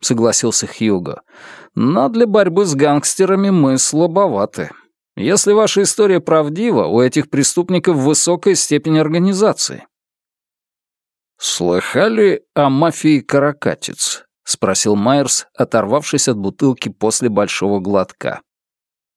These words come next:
«Нет, не приходилось», — ответил Хьюго. Лэйси отрицательно покачала головой. «Но это другая, тоже долгая история.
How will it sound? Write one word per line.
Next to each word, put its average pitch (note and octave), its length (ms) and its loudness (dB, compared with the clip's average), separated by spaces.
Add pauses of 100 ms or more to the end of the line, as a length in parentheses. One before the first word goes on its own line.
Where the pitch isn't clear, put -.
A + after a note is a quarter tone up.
(540)
«Нет, E3+ 600 2
не F3 140 4
приходилось», — D#3 840 0 (180)
ответил A2+ 460 0
Хьюго. F#2+ 560 -2 (600)
Лэйси D#3+ 440 2
отрицательно A#2+ 720 -2
покачала G2 540 -2
головой. F2+ 580 -2 (1500)
«Но E3+ 480 2 (280)
это C#3 320 2
другая, C3+ 640 0 (340)
тоже A#2 340 0
долгая B2 560 0
история. D#2 600 -4